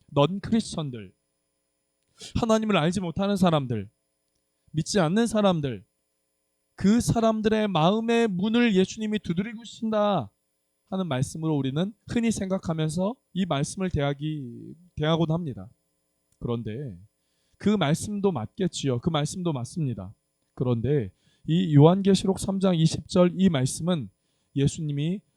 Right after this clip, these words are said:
라오디게아 교회에게 하신 말씀인 것이에요. 교회에 하신 말씀입니다. 교회에 이미 하나님을 알고 있는 바로 그 사람들을,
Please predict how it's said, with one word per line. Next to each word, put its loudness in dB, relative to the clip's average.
라오디게아 2
교회에게 0
하신 -2
말씀인 -4
것이에요. -12
교회에 8
하신 2
말씀입니다. -8
교회에 8
이미 4
하나님을 2
알고 2
있는 2
바로 6
그 2
사람들을, 0